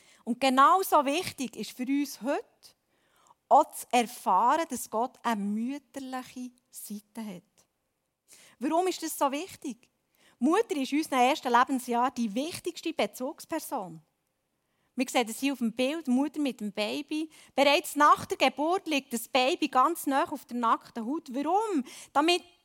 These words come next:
Geborgenheit, Nähe und Vertrauen passiert und eine Verbindung aufbauen wird. Aber wir alle wissen, dass wir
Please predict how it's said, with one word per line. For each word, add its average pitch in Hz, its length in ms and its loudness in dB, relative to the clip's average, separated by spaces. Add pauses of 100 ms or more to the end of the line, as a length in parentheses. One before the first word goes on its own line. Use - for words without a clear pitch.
(140)
Geborgenheit, 339 1080 6
Nähe 302 560 2
und 277 140 0
Vertrauen 311 640 0
passiert 302 520 -2
und 262 140 -2
eine 247 60 -8
Verbindung 269 680 -6
aufbauen 247 440 -6
wird. 190 400 -12 (1800)
Aber 277 200 8
wir 320 440 2
alle 269 480 6
wissen, 269 680 -2
dass 247 160 -6
wir 262 240 0